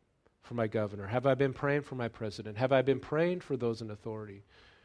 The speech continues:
And if you haven't been praying for them, then I think I would h-, just be a little bit gracious in the criticism, because if I haven't been doing my part, then I take some of the blame there. You hear me?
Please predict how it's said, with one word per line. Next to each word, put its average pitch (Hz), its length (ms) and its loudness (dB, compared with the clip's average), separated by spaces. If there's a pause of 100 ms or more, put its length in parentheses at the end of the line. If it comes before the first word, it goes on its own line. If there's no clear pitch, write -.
(380)
And 143 120 8
if 175 220 12
you 208 160 10
haven't 220 480 12
been 190 200 10
praying 196 440 10
for 180 180 2
them, 165 420 8 (500)
then 151 200 6
I 165 180 12
think 170 280 2
I 156 100 12
would 143 160 8
h-, - 220 -8 (240)
just 143 240 -4
be 151 80 6
a 147 60 6
little 175 300 6
bit 165 560 4 (520)
gracious 135 680 0
in 131 120 -6
the 110 80 -6
criticism, 107 680 -6
because 110 460 -4
if 120 140 -2
I 143 140 8
haven't 147 280 2
been 123 140 -2
doing 117 180 -2
my 110 200 -4
part, 104 420 -10 (1400)
then 110 480 -4
I 120 200 2
take 123 300 -2
some - 160 -4
of 98 60 -8
the 95 60 -12
blame 120 320 -8
there. 90 220 -14 (760)
You 110 120 -6
hear 131 180 0
me? 170 180 -6